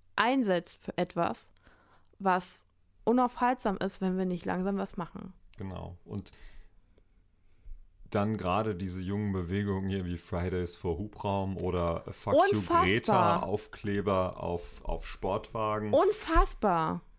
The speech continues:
Speaker 2: Niemand hat gesagt, dass Greta euch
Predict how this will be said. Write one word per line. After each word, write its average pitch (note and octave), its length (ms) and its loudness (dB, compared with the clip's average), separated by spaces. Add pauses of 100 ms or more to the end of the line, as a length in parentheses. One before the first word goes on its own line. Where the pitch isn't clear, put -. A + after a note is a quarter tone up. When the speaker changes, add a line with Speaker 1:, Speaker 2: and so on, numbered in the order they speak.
(200)
Speaker 2:
Niemand F#3 1160 -2
hat - 400 -10
gesagt, A2 520 -8
dass G2 200 -10
Greta G#2 520 -6
euch - 560 -8